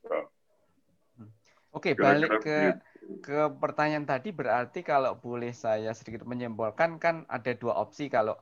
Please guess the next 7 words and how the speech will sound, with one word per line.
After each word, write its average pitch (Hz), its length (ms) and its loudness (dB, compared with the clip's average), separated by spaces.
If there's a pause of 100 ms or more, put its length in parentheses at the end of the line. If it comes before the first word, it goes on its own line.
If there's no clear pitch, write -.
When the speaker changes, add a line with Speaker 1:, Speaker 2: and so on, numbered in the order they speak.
(580)
Speaker 2:
kalau 143 260 4
dilihat 131 480 -2
bahwa 117 560 4
bisnis 127 320 -10
kita 117 240 0
sekarang 113 400 0
ini 110 240 -10